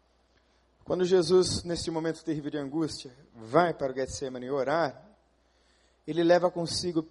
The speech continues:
Pedro, Tiago e João. "Venham comigo." E o texto diz que eles falharam, né? <laughs> Porque Jesus os chama,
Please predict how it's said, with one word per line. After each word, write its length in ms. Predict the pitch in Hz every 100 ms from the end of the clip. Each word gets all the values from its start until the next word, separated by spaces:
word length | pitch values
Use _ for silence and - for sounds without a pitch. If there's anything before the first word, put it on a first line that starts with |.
| _ -
Pedro, 520 | 214 220 220 220 226 _ _ _ _ _
Tiago 640 | - 185 165 160 151 156 156 _ _ -
e 80 | 156
João. 400 | 139 135 113 113 _ _ _ _ _ _ _ _ _ -
"Venham 300 | 180 233 214
comigo." 420 | 175 143 110 - _ _ _ _ _ _ _ _ _ _ _ _ _ _ _ _ _ -
E 220 | 151 160
o 100 | 175
texto 360 | - 202 208 196
diz 240 | 175 208
que 80 | 220
eles 160 | 208 -
falharam, 520 | 233 214 156 120 123
né? 160 | 220 - _ _ _
<laughs> 960 | 180 - - 175 - 165 - - - 143 _ _ _ - - - - - - -
Porque 360 | 170 170 202
Jesus 380 | 190 190 202 214
os 120 | 233
chama, 640 | - - 208 254 294 302